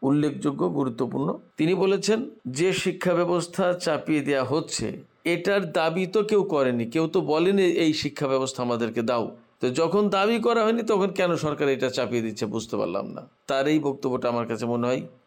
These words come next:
যথেষ্ট গুরুত্বপূর্ণ। সরকার বিষয়টি বিবেচনা করে দেখতে পারে।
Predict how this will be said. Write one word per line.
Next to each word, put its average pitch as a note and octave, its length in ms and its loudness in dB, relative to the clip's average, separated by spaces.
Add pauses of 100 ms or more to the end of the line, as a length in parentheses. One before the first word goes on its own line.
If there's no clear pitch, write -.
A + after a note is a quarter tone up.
যথেষ্ট C3 480 0
গুরুত্বপূর্ণ। D3 640 -2 (200)
সরকার B2+ 720 -2
বিষয়টি A#2+ 440 -2
বিবেচনা A#2 480 0
করে G#2 220 0
দেখতে G#2 260 -4
পারে। - 240 -6